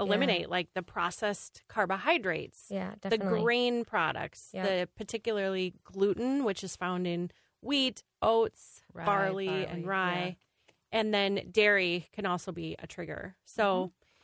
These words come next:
Speaker 1: you know, a lot of foods that we just talked about, 'cause they are, like, the bread products, the sweets,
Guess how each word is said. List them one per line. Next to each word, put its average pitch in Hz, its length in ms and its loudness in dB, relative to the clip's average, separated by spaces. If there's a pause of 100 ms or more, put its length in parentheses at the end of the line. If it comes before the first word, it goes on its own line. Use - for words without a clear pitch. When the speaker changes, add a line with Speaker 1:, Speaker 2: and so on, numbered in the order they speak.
(320)
Speaker 1:
you 277 80 4
know, 240 160 6
a - 20 4
lot 247 260 4
of 269 140 0
foods 254 300 -4
that 214 160 2
we 214 120 2
just 202 200 0
talked 214 220 2
about, 175 260 -2
'cause 185 220 -8
they 185 140 -2
are, 175 320 0 (120)
like, 175 240 -10
the 190 80 -10
bread 175 280 -2
products, 160 420 -2
the - 140 -20
sweets, - 580 -10